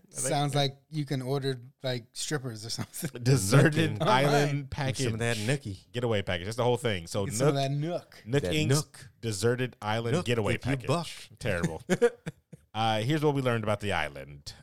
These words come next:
Speaker 1: Uh, you know the basics. Animal Crossing: New Horizons drops a player onto an island, gives them a tent, sets them loose with a craft,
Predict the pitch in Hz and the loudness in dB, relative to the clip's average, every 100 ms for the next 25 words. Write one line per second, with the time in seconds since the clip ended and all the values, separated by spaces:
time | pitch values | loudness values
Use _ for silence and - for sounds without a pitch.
0 | - 110 113 110 110 107 71 107 120 127 | -4 0 0 0 -2 -4 -8 -8 -4 0
1 | 170 151 110 131 - 117 120 - 107 104 | 0 0 -2 -4 -6 -4 -4 0 0 0
2 | 113 110 110 117 110 90 92 101 - 104 | -4 -6 -4 -2 -2 -2 -6 -8 -2 -2
3 | 104 127 110 110 117 120 131 110 92 110 | -4 -4 -2 -2 -4 -4 -2 -2 -4 -8
4 | 139 _ _ - 120 117 120 135 135 135 | -12 _ _ -8 -4 -2 -2 -2 -2 -4
5 | 117 - _ _ - 135 123 - 127 123 | -6 -10 _ _ -6 -2 -2 -2 -2 0
6 | 123 127 - 127 120 147 131 101 117 | 0 -2 -6 -8 -8 -6 -2 -2 -2